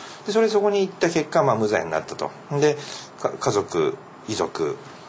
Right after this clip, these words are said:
えー、あるいは怪我をした方々やその家族の、まあ、こう、なんていうんですか、やるせない気持ち、応報感情っていうのは全く満たされないような感じで、で、しかも、まあ、その裁判の過程で彼らは自分を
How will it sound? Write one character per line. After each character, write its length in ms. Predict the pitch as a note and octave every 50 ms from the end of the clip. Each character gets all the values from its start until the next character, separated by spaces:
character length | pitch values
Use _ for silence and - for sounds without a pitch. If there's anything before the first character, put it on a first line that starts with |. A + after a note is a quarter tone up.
| - -
え 540 | F2 E2 E2 E2 D#2 D#2 D#2 D2+ D2+ D2+ D2
ー、 40 | E2
あ 20 |
る 80 | G#2+ B2+
い 40 | B2
は 80 | -
怪 140 | - - E2
我 120 | E2+ E2+
を 40 | D#2+
し 100 | - -
た 360 | - D#2+ D2 C#2+ D2 C#2+ - - -
方 200 | - - - E2
々 240 | D2+ D2+ C#2+ C#2+ D2
や 80 | C#2 B1+
そ 120 | - -
の 80 | D#2 D2
家 120 | D2 D#2+ D2+
族 340 | C#2+ C#2+ - D2+ D2 C#2 - - - - - - - - - -
の、 220 | E3+ F3+ D3+ - - - - - - - -
ま 360 | D#3 D3 B2 F#2+ D#2 - -
あ、 120 | - - - -
こ 60 | G2
う、 40 | F#2
な 100 | F2 F2
ん 40 | E2+
て 40 | E2
い 0 |
う 0 |
ん 20 |
で 60 | -
す 80 | - -
か、 60 | F#2
や 60 | G#2+
る 60 | A#2
せ 100 | A#2+ C3+
な 100 | G#2 G2
い 60 | E2+ E2
気 100 | - D2+
持 120 | D2 D2
ち、 100 | - E2+
応 140 | F#2 G#2 G#2
報 160 | G2 G#2+ F#2+
感 180 | - A2 G2 F2+
情 120 | - C#2+
っ 40 | -
て 100 | - D2+
い 40 | C#2+
う 20 |
の 60 | C#2+
は 80 | D#2+ -
全 120 | - G2
く 20 | F#2
満 60 | E2+
た 80 | G#2+
さ 60 | G#2 A2+
れ 80 | G2+
な 80 | F#2 F2
い 40 | D#2
よ 60 | C#2
う 20 | C#2+
な 80 | C#2+
感 180 | - D#2 D2+ -
じ 80 | -
で、 220 | A2 B2+ A#2 F#2+ - - - - - - -
で、 40 | B2
し 80 | - -
か 100 | F#3+ F#3
も、 180 | E3 A#2 - - - - - - - -
ま 220 | A#2+ A2 F#2+ E2
あ、 60 | D2 - - - - - - - - - - - - - - -
そ 200 | - - - F#2+
の 80 | F#2 F#2
裁 220 | - - D3+ D3
判 160 | B2 A2+ G2
の 60 | F2+
過 120 | F2 - D#2
程 160 | - F2+ E2
で 60 | E2+
彼 200 | E2+ - B2+ A2+
ら 120 | G2+ F#2 D#2+
は 80 | D2+
自 160 | - E2 F#2
分 180 | G2 A#2+ B2 B2
を 160 | B2 A#2 G#2